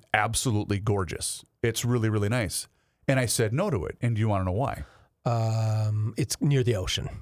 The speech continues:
Speaker 1: It's on the ocean.
Speaker 2: Okay, so you looked at, you could pee right off the edge into the water.
Speaker 1: That's, no, I, in fact, I thought it was kinda cool that we were that close to the beach.
Speaker 2: Okay.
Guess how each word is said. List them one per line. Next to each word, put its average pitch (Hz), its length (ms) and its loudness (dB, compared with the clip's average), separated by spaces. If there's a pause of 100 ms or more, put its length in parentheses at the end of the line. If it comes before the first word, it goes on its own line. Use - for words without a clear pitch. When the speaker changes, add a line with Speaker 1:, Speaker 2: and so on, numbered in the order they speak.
(140)
Speaker 1:
It's 139 240 0 (380)
on 156 280 6
the 101 160 -2
ocean. 82 240 0
Speaker 2:
Okay, 113 220 2
so - 120 0
you 127 160 2
looked 135 240 2
at, 156 60 0
you 131 120 2
could 127 120 2
pee 127 240 4
right 120 340 2
off 110 260 0
the 98 120 0
edge 87 300 -2
into 101 180 0
the 87 80 -2
water. 71 340 -4 (220)
Speaker 1:
That's, 127 500 4
no, 151 480 4
I, 151 140 6
in 170 80 2
fact, 180 220 4
I 165 100 6
thought 170 180 4
it 147 40 2
was 123 100 0
kinda 135 220 2
cool 190 220 2
that 123 100 4
we 120 100 2
were 113 120 2
that 110 240 2
close 113 260 0
to - 80 -14
the 127 60 -6
beach. - 340 -4
Speaker 2:
Okay. 113 260 2